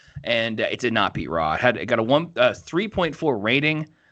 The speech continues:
uh, which is about what it gets, but it didn't beat Raw. There's a, a twenty-four week stretch that we are very early on in where Raw always beats SmackDown. And it's up to you to decide if you think it's 'cause of the quality of the wrestling here,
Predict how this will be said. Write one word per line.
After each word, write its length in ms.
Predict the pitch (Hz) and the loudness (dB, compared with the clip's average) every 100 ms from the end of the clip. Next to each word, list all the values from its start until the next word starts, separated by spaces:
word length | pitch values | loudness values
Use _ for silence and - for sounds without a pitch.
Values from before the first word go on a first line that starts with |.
| - | 0
uh, 160 | 135 139 | 2 2
which 160 | 147 | 2
is 120 | 156 135 | -2 0
about 400 | 123 120 127 104 | 0 4 4 2
what 160 | 120 107 | -2 -2
it 100 | - | -4
gets, 260 | 104 113 | -6 -6
but 60 | 110 | -6
it 80 | 104 | -6
didn't 200 | 117 110 | -6 -6
beat 180 | 107 | -6
Raw. 260 | 82 95 95 | -2 0 0
There's 200 | 101 120 | -2 -4
a, 100 | 110 - | -6 -6
a 140 | 110 | -6
twenty-four 500 | 104 - 196 214 196 | -6 -2 -2 2 4
week 160 | 151 147 | 4 2
stretch 380 | - 151 135 - | 0 2 2 0
that 160 | 104 | -8
we 160 | 117 117 | -2 0
are 200 | 110 107 | 2 0
very 240 | 113 123 117 | -2 -4 -2
early 260 | 110 113 | -2 0
on 240 | 92 107 110 | 2 4 2
in 240 | 80 78 - _ _ _ | 0 -6 -14 _ _ _
where 160 | - 110 | -8 -4
Raw 540 | 104 127 120 113 98 - - | 2 4 6 4 2 -2 2
always 320 | 123 127 117 | 4 4 2
beats 220 | 107 101 | -2 -4
SmackDown. 500 | 107 98 - 90 78 85 _ _ - - - | -2 -2 -2 -4 -6 -10 _ _ -20 -10 0
And 140 | 139 | 0
it's 160 | 143 - | 2 0
up 80 | 165 | 0
to 120 | 196 | 2
you 200 | 180 202 | 4 2
to 80 | 190 | 0
decide 500 | 190 - 185 180 170 | -4 0 2 2 0
if 120 | 151 151 | -4 -2
you 120 | 151 | 0
think 140 | 160 | 0
it's 100 | 160 | 0
'cause 100 | 165 | -2
of 40 | 156 | -2
the 60 | |
quality 280 | 143 156 156 | 2 4 4
of 80 | 156 | 2
the 60 | 160 | -2
wrestling 340 | 165 - 117 | -2 -2 -4
here, 300 | 107 92 - | -2 -2 -2